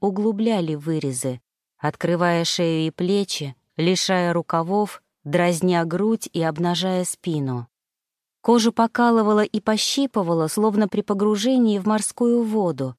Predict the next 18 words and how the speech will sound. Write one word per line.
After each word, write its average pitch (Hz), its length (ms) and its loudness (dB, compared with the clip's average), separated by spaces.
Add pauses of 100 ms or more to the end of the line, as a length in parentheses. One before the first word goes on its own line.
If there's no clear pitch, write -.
(200)
когда 170 340 -2
щекочет 240 720 -2
каждую 233 600 0
пору, 160 580 -4 (460)
ласкает 233 600 2
везде, 214 580 0
сразу 226 540 0
и 233 180 -2
точечно, 147 840 -2 (200)
соединяя 185 800 0
солевыми 180 600 0
иголочками. 147 1000 -4 (800)
Она 247 280 4
парила, 185 760 0 (100)
анализировать 196 880 2
совсем 269 480 2
не 254 120 4
хотелось, 170 840 -4